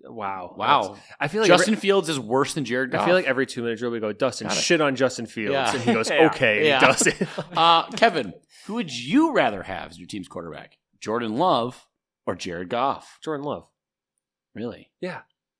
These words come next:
Speaker 1: We know Jared Goff's ceiling, and he's a fine player, but he's
Speaker 3: Jared
Speaker 1: not.
Speaker 3: Goff's record
Speaker 2: So
Speaker 3: is way
Speaker 2: you,
Speaker 3: better than
Speaker 2: you
Speaker 3: Jordan
Speaker 2: have
Speaker 3: Love's.
Speaker 2: Jordan
Speaker 1: Yeah.
Speaker 2: Love, you have Jordan Love at what? One or two quarterback in the N F C North then?
Speaker 1: Oh, jeez. Um,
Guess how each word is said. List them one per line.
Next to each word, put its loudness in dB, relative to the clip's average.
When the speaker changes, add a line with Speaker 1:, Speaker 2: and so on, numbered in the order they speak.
Speaker 1:
We 0
know 0
Jared 0
Goff's 0
ceiling, -2
and -4
he's -6
a -6
fine -4
player, -4
but -6
he's -8
Speaker 3:
Jared 4
Speaker 1:
not. 0
Speaker 3:
Goff's 6
record -2
Speaker 2:
So 10
Speaker 3:
is -2
way 0
Speaker 2:
you, 0
Speaker 3:
better 2
than -2
Speaker 2:
you 2
Speaker 3:
Jordan 8
Speaker 2:
have 8
Speaker 3:
Love's. -2
Speaker 2:
Jordan 4
Speaker 1:
Yeah. 2
Speaker 2:
Love, 4
you 0
have -2
Jordan 2
Love 2
at 0
what? -2
One -2
or -2
two -2
quarterback -4
in -8
the -6
N -6
F -10
C -12
North -14
then? -20
Speaker 1:
Oh, -12
jeez. -12
Um, -4